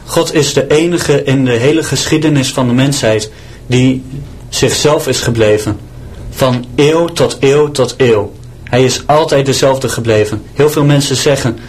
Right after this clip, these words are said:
eh, de God in het Oude Testament is een andere dan in het Nieuwe Testament. Maar in het Oude Testament praat hij al over genade, over de liefde. En in het Nieuwe Testament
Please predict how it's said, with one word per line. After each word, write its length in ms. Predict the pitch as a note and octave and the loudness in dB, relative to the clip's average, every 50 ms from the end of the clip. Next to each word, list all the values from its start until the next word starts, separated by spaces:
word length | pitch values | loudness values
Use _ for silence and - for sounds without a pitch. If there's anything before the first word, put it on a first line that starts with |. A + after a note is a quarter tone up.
| - - - - - | -18 -18 -18 -18 -4
eh, 240 | - C#3 B2 B2 B2 | -2 0 2 2 2
de 100 | B2 B2 | 0 0
God 220 | A#2 C#3 D3 C#3 C#3+ | 0 0 0 2 2
in 140 | C3+ B2 | 2 2
het 160 | A#2+ A#2 A#2 - | 0 0 0 0
Oude 260 | C#3+ C#3+ C#3+ C#3 B2 | 0 2 2 0 0
Testament 580 | - B2+ A2+ - - B2+ A#2+ A#2 A2+ A2+ - | 0 0 -2 -2 -2 0 0 0 0 0 -2
is 140 | C#3 B2 - | -2 0 0
een 160 | C3 B2 B2 - | 0 -2 -2 0
andere 460 | - D#3 D#3 D#3 D3 B2 A2 G#2+ G#2 - - - - - - - - - - - - | 0 0 2 2 2 2 2 0 -2 -4 -8 -16 -20 -20 -20 -18 -18 -18 -18 -16 -2
dan 200 | A#2+ B2+ B2 B2+ | 0 2 2 4
in 120 | C3 B2+ B2+ | 4 4 2
het 120 | A#2+ A#2 | 2 2
Nieuwe 240 | B2 D3+ D#3+ C#3+ B2 | 4 4 4 2 2
Testament. 680 | - B2 A2 - - - A2+ A2 G#2+ G#2+ G2+ - - - - - - - - - - - - - | 2 0 0 0 0 -2 0 0 0 0 -2 -4 -8 -12 -16 -20 -20 -18 -16 -16 -16 -16 -8 -4
Maar 220 | C3+ C3 B2 B2+ | -2 0 0 2
in 120 | C3+ C3+ C#3 | 2 2 2
het 220 | C3+ A#2+ A#2+ - | 2 0 0 0
Oude 280 | - E3 F3+ F3 E3+ D3 | 0 2 2 2 0 0
Testament 540 | D3 D3 C3+ - - D3+ C3+ C3 B2+ B2+ - - - - | 0 0 0 0 0 0 0 0 0 -4 -6 -12 -12 -2
praat 320 | - D3 C#3+ C#3 C#3+ C#3+ | 0 2 2 4 2 4
hij 120 | D3 C#3 C#3 | 4 4 4
al 240 | C3 C3 C3 B2+ | 4 2 2 4
over 360 | C#3 C3+ C3 C3 C#3 C3 A#2+ A#2 | 2 2 2 0 -2 -4 -4 -2
genade, 640 | - B2+ A#2+ A#2+ B2+ B2+ C3 C3+ C3 A#2 G#2+ A2 - - - - | 0 0 2 2 2 2 2 2 0 -2 -2 -6 -10 -14 -6 -2
over 300 | B2+ B2 A#2+ - C3 A#2 | -2 0 2 0 0 2
de 160 | A2+ B2 A2+ | 2 2 2
liefde. 440 | A#2+ C#3 D3 D3 - - A2+ G#2 - - - - - - - - - - - - - - - - - - - | 2 2 2 2 2 0 0 0 -2 -8 -16 -20 -20 -20 -20 -20 -20 -20 -20 -20 -18 -18 -18 -18 -18 -18 -4
En 540 | - C3 A#2 A#2 A#2+ A#2 A#2+ A#2+ - - - - - - - | 0 0 2 2 2 2 2 0 -2 -6 -12 -14 -14 -4 -2
in 140 | C3+ C3+ C#3 | 0 2 2
het 120 | C3 B2+ | 2 4
Nieuwe 240 | C3+ D3 D3+ D#3 C#3+ | 4 4 4 4 2
Testament 560 | C#3+ C#3+ B2+ - - - C3 B2 A#2+ A#2 - | 2 0 0 0 0 0 0 0 0 -2 -6